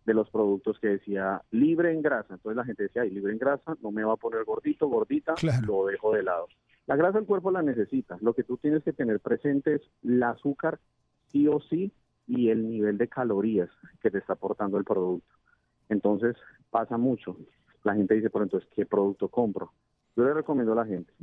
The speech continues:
Speaker 1: mire que sea bajo en calorías, mire que en lo posible, uno, dos, máximo tres gramos de azúcar,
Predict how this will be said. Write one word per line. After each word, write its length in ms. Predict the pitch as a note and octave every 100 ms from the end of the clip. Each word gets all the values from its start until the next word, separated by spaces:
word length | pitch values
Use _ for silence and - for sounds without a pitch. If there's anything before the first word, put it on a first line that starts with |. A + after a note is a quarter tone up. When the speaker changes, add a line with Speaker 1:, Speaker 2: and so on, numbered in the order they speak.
| -
Speaker 1:
mire 340 | C3+ D#3+ G#3
que 140 | - B2+
sea 280 | A#2 A2+ -
bajo 340 | F2 F2+ F2+
en 60 | G#2+
calorías, 560 | A#2 A#2+ C3 A2 B2+ - _ _ _ _ B2+
mire 340 | C#3+ D#3 F#3 _
que 200 | E3 D3+ -
en 460 | C#3 C#3 C#3 B2+
lo 140 | B2+ B2
posible, 840 | - A#2 A2 - D#3+ G3 G#3+ F4+ _ _ _ _ _ _ _ _ - -
uno, 440 | D3+ E3 E3 F3 D3
dos, 360 | B2 C#3+ D3+ - -
máximo 720 | C#3 C#3+ - - D#3 D3 C3+
tres 260 | A#2 A#2 A#2
gramos 340 | B2 B2 B2+
de 80 | B2+
azúcar, 420 | A2+ A#2 - A#2